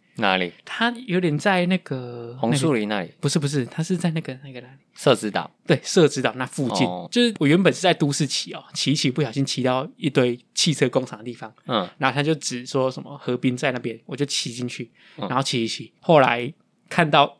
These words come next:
Speaker 2: 一整片稻田，我觉得超爽的。
Speaker 1: 哦，真的哦？
Speaker 2: 对，你在台北市可以看到一整片稻田，而且那种稻田是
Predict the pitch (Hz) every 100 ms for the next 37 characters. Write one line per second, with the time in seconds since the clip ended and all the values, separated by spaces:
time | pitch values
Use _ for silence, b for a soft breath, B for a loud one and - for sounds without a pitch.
0 | - 143 - 113 139 127 110 117 - -
1 | _ _ - 160 170 - - 147 143 -
2 | - - _ _ - 113 131 151 98 -
3 | 131 - 139 123 190 - 143 131 120 143
4 | 131 135 147 143 131 127 120 120 117 143
5 | 151 139 - b b b 185 139 175 139
6 | 117 131 147